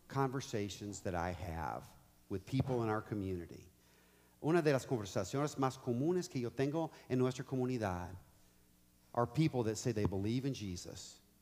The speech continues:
that they trust in Jesus. Hay gente que dice que yo confío en Dios, yo creo en Dios, yo creo en Cristo. But I'm like, "Are you sure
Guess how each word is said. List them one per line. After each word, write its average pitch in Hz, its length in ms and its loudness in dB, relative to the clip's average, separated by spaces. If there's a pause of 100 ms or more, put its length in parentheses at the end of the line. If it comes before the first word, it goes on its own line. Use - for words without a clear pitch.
(380)
that 104 100 -4
they 104 100 -2
trust 120 380 0
in 120 120 0
Jesus. 95 600 -8
Hay - 100 -6
gente 156 260 0
que 147 120 2
dice 143 280 2
que 131 100 -2
yo 151 160 2
confío 240 480 -2
en 240 80 -2
Dios, 180 300 4
yo 208 100 0
creo 247 340 8
en 262 80 6
Dios, 170 440 6 (180)
yo 226 80 0
creo 269 300 12
en 269 80 6
Cristo. 170 680 2 (840)
But 160 100 6
I'm 165 100 8
like, 160 180 6
"Are 151 60 4
you 139 120 0
sure 160 600 0